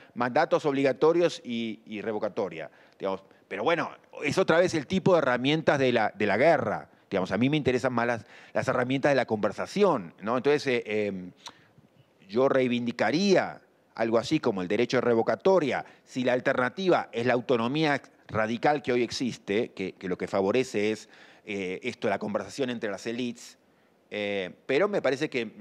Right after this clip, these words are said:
merecemos los, los democráticos radicales pensar en maneras más refinadas y más interesantes de, que favorezcan el diálogo entre ciudadanos y representantes. Hoy ese diálogo está perdido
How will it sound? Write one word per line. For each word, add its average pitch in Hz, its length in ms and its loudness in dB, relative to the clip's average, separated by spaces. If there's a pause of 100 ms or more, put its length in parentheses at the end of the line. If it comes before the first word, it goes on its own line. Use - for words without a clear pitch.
(380)
merecemos 127 880 2
los, 101 340 2
los 92 540 -2
democráticos 113 640 0
radicales 120 600 0 (840)
pensar 143 460 2
en 151 100 2
maneras 135 640 2
más 127 200 0
refinadas 135 920 0
y 120 100 -6
más 120 220 -2
interesantes 123 800 0
de, 107 260 2 (300)
que 104 100 -6
favorezcan 107 480 2
el 117 160 -4
diálogo 135 800 4
entre 101 360 0
ciudadanos 107 380 0
y - 20 -8
representantes. 90 600 -8
Hoy 165 220 4
ese 139 140 -2
diálogo 143 300 2
está 120 240 -2
perdido 110 640 2